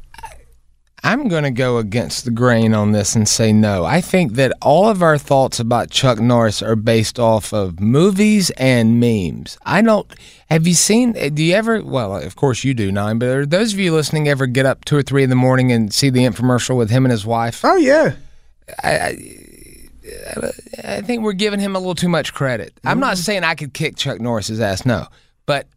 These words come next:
Speaker 1: I think the winner out of that series, 'cause if it comes down to it and it's a,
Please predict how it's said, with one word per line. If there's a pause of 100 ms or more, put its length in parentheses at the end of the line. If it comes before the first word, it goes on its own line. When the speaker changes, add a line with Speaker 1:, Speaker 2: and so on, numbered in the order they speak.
Speaker 1:
I
think
the
winner
out
of
that (640)
series, (840)
'cause
if
it
comes
down
to
it
and
it's
a,